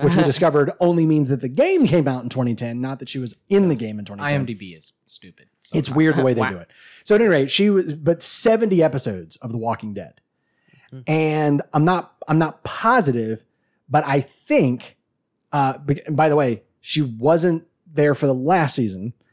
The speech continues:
Speaker 1: If I remember correctly, I think sh-, her character died just before she joined Discovery. So, like, there was some rumor mill stuff happening, and then when her character died on The Walking Dead, everybody was like, "Yep, she's gonna be in Star
Speaker 2: Uh-huh.
Speaker 1: Trek because she's gone now."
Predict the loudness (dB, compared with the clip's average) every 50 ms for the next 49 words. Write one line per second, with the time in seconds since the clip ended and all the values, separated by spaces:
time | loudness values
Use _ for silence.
0 | _ _ _ _ _ -6 0 2 2 2 4 2 2 4 4 4 4 2 2 0
1 | 0 0 -2 -2 -2 -4 -6 -8 _ _ _ _ _ _ -6 -2 -2 -2 -2 -2
2 | -4 -6 -6 -6 -8 -4 -2 -2 -2 0 0 2 2 2 0 -2 -2 -2 -4 -6
3 | -4 -2 0 0 2 0 0 -2 -2 -4 -4 -4 -6 -8 _ _ _ _ _ _
4 | _ _ _ _ _ _ _ _ _ _ _ -10 -4 0 2 2 2 2 -2 -4
5 | -2 2 2 2 2 0 -2 -4 -6 -4 0 0 2 2 2 2 0 0 -2 -4
6 | -10 _ _ _ _ _ _ _ _ _ -8 -8 -4 -2 -2 -2 -2 -4 -10 -16
7 | _ _ _ _ _ _ _ _ _ _ _ _ _ 0 2 2 4 4 2 2
8 | -2 -4 -10 _ _ _ _ _ _ _ 2 2 4 4 4 4 2 2 0 0
9 | 0 0 -2 0 2 4 4 6 6 4 4 4 4 4 4 2 2 0 0 0
10 | 0 2 0 2 2 2 0 0 0 -2 -4 -2 0 2 2 2 2 2 0 0
11 | -2 -2 -4 -6 -4 0 2 4 4 2 2 0 0 0 0 -2 -2 0 0 2
12 | 2 2 2 2 2 2 2 2 0 0 0 0 0 2 2 2 2 2 0 0
13 | -2 0 0 0 0 0 -2 -2 -4 0 2 4 4 4 2 0 -6 -10 -10 -10
14 | -8 -8 -10 -10 -8 -8 -8 -6 -6 -6 -2 0 2 2 4 4 2 2 0 -2
15 | -4 -4 -6 -2 -2 0 0 0 0 -2 -2 -4 -4 -4 -4 -4 -4 -2 -2 -2
16 | 0 0 -2 -6 -8 -12 -14 -18 -18 -18 -18 -18